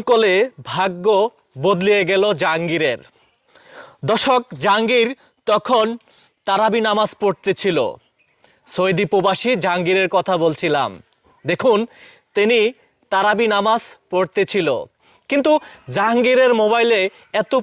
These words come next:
পরিমাণে ফোন আসতেছিল, কিন্তু জাহাঙ্গীর তখন জানতো না তার যে ভাগ্যের চাকা খুলে গেছে। বিগত ছয় বছর যাবৎ জাহাঙ্গীর সৌদি প্রবাসে কাটাচ্ছেন।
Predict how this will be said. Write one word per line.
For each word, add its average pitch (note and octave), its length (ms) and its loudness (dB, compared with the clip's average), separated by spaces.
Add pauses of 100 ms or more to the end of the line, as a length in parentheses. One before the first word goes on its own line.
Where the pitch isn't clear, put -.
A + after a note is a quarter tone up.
পরিমাণে B3 460 2
ফোন A#3 320 2
আসতেছিল, G#3+ 540 -2 (380)
কিন্তু B3+ 180 0 (120)
জাহাঙ্গীর A3+ 460 2 (360)
তখন G3+ 280 2 (160)
জানতো G3 300 0 (100)
না A3+ 80 2 (360)
তার G#3+ 180 2 (100)
যে A#3+ 80 2 (120)
ভাগ্যের F#3+ 380 0 (120)
চাকা A3+ 320 0 (360)
খুলে F#3+ 360 2
গেছে। C#3 340 -2 (1000)
বিগত A#3 300 2 (180)
ছয় C4 220 2 (100)
বছর A#3+ 300 0 (140)
যাবৎ A3+ 360 2 (220)
জাহাঙ্গীর G#3+ 440 2 (100)
সৌদি G#3 380 2
প্রবাসে A3+ 380 2 (140)
কাটাচ্ছেন। F3+ 540 -2